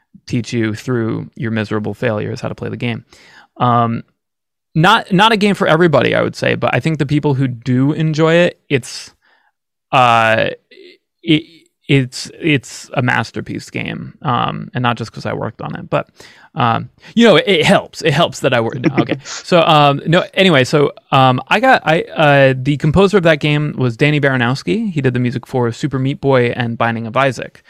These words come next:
Speaker 1: which, um, I did, uh, a lot of covers of on YouTube. He discovered me through my Super Meat Boy, um, covers, and he reached out to me, um,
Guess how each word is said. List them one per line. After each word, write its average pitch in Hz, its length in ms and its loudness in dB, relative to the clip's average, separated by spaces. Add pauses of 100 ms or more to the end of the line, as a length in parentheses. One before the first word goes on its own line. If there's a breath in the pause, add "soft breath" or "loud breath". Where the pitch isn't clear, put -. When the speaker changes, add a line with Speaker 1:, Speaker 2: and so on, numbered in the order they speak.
(300 loud breath)
Speaker 1:
which, 120 420 -2 (120)
um, 110 500 0
I 117 180 0
did, 117 440 -2
uh, 110 260 -2
a 123 60 0
lot 120 120 2
of 113 80 -4
covers 120 400 -6
of 107 260 -8
on 113 120 -6
YouTube. 131 400 -4 (340 soft breath)
He - 120 -4
discovered 147 420 0
me 127 140 0
through 135 160 -2
my 123 140 -4
Super 117 260 -8
Meat 113 180 -4
Boy, 107 300 -6
um, 110 420 -10 (260)
covers, 120 520 0
and 117 180 -2
he 117 100 -2
reached 117 300 -4
out 120 200 0
to 123 100 -8
me, 113 320 -6 (520 soft breath)
um, 113 460 -2